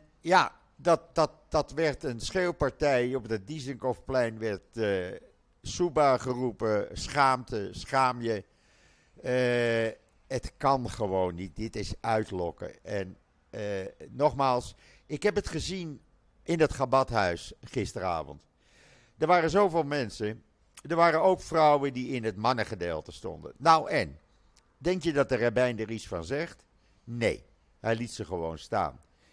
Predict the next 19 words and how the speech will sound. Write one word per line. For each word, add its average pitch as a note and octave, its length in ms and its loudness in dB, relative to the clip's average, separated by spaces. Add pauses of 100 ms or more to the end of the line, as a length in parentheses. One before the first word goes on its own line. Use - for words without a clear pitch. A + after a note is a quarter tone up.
(100)
Laat C#3+ 440 6
iedereen A#2+ 680 -2
in G#2 240 -10
zijn E2 200 -6
waarde F#2+ 540 0
en G2 180 -6
ga G#2 220 -2
niet G#2 300 -8
proberen G2 760 6 (360)
iemand A2+ 420 2
te G2+ 120 0
bekeren G#2+ 640 0
tot F#2+ 200 -2
iets - 300 -8
wat F2 220 -4
ze F#2 120 -12
niet D2+ 240 -10
willen. D2 400 -2
Want F#2+ 220 -2